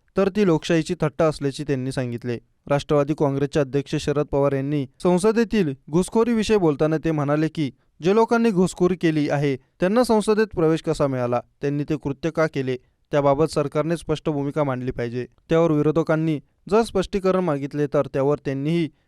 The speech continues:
स्पष्टीकरण दिले पाहिजे, मात्र या सरकारने ती तयारी दर्शवली नाही. मात्र त्यापुढे जाऊन सत्तेधाऱ्यांनी ज्या प्रकारे खासदारांचे निलंबन केले आहे ती घटना मात्र संसदेच्या इतिहासातील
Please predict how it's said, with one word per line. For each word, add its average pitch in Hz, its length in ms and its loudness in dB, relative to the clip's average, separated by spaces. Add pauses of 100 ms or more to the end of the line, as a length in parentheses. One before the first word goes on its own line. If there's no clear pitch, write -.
(200)
स्पष्टीकरण 220 600 0
दिले 147 180 2
पाहिजे, 120 340 -6 (260)
मात्र 135 260 -2
या 143 120 2
सरकारने 147 460 -2
ती 156 200 -4
तयारी 139 220 2
दर्शवली 131 440 -4
नाही. 127 320 -6 (240)
मात्र 139 260 -2
त्यापुढे 139 420 -2
जाऊन 135 280 0 (540)
सत्तेधाऱ्यांनी 226 640 2
ज्या 190 140 2
प्रकारे 175 440 2
खासदारांचे 156 540 0
निलंबन 151 480 -2
केले 135 180 0
आहे 131 240 0 (360)
ती 214 80 2
घटना 220 280 2
मात्र 208 280 2
संसदेच्या 170 560 2
इतिहासातील 151 560 0